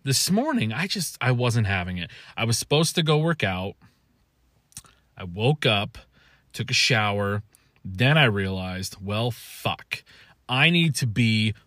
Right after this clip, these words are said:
forty-five minutes away from where we live to pick up a desk for my wife.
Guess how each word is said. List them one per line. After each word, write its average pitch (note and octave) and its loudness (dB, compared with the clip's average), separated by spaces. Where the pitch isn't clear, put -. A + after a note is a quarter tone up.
forty-five D#3+ 2
minutes D3 2
away A#2+ 2
from G2+ -2
where A2 2
we A2+ 2
live G2 -4
to A#2+ -2
pick A#2 0
up B2 0
a C3+ -2
desk G2+ -6
for C#3 -4
my D3+ 0
wife. F#3+ -6